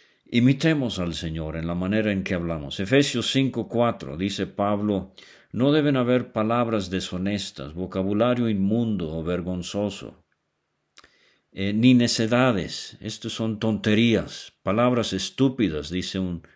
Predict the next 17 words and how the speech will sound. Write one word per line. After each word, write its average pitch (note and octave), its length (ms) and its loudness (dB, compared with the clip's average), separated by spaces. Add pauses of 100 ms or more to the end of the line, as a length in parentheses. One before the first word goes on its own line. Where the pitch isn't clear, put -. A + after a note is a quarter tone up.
léxico, D#2+ 720 -6 (460)
"ni A2 220 -2
truhanerías, A2+ 880 0
palabras A#2 600 -2
vulgares, F#2+ 960 0 (100)
groserías". G2 1040 -2 (560)
Creyentes D#3 640 0
no C#3 240 4
deben A#2+ 540 2 (120)
hablar E2+ 400 -4
así. D2+ 500 -10 (540)
Eh, E2 600 -8
no B2+ 320 4
convienen, C#3+ 640 4
dice F2 320 -4
Pablo. E2 500 -6
Antes, C#3+ 600 -4